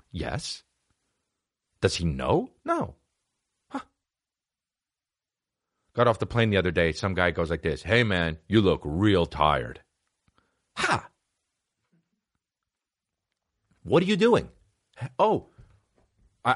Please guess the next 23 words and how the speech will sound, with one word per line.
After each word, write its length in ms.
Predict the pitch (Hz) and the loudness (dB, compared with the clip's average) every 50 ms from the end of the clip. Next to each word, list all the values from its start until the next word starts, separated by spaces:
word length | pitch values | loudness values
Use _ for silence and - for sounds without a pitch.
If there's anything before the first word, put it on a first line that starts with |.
| 131 135 | 2 0
I 40 | 131 | 0
should 280 | - - - 202 208 | 0 -2 0 2 2
have 140 | 214 214 - | 2 0 -2
fucking 380 | - - 180 170 170 - 160 135 | 0 -2 -2 0 0 -4 -6 -6
said, 360 | - - 135 123 120 113 - _ _ _ - | -4 0 2 2 2 2 -2 _ _ _ 0
"You're 140 | 110 123 117 | 0 0 0
chunky. 640 | - - - - 123 120 - - 82 73 - - _ _ _ _ _ _ _ _ _ _ _ _ _ _ _ _ _ _ _ _ _ _ _ _ _ _ _ _ _ _ _ _ _ _ _ _ _ _ _ _ _ _ _ _ _ - | 0 -4 -2 0 0 -2 -2 -6 -8 -8 -8 -10 _ _ _ _ _ _ _ _ _ _ _ _ _ _ _ _ _ _ _ _ _ _ _ _ _ _ _ _ _ _ _ _ _ _ _ _ _ _ _ _ _ _ _ _ _ -2
You're 100 | 117 113 | -2 -2
fat." 360 | - - 131 117 101 - - _ _ _ _ _ _ _ _ _ _ _ _ _ _ _ _ _ _ _ _ _ _ _ _ _ _ _ _ _ _ _ _ _ _ _ _ _ _ _ _ _ - | -2 -2 0 0 0 -2 -6 _ _ _ _ _ _ _ _ _ _ _ _ _ _ _ _ _ _ _ _ _ _ _ _ _ _ _ _ _ _ _ _ _ _ _ _ _ _ _ _ _ -4
I 80 | - 104 | -2 0
should 160 | 101 156 147 | 2 2 0
have 80 | 120 - | 2 4
said 180 | - 113 92 | 2 2 4
that 180 | 87 76 - - | 2 -2 -4 -4
'cause 120 | - 98 | -6 -4
he 80 | 104 104 | -2 0
was. 400 | 98 98 87 76 - - - _ _ _ _ _ _ _ _ _ _ _ _ _ _ _ _ _ _ _ _ _ _ _ _ _ _ _ _ _ _ _ _ _ _ _ _ _ - | 2 2 2 2 0 -6 -18 _ _ _ _ _ _ _ _ _ _ _ _ _ _ _ _ _ _ _ _ _ _ _ _ _ _ _ _ _ _ _ _ _ _ _ _ _ -10
Some 200 | - - 170 175 | -2 0 0 2
people 180 | 170 214 180 180 | 2 0 0 0
just 240 | 147 147 147 - - | 0 0 -2 -2 2
think 220 | - 147 139 - | 2 2 2 2
that 140 | 143 123 - | 0 2 4
they, 200 | 131 123 113 | 2 2 0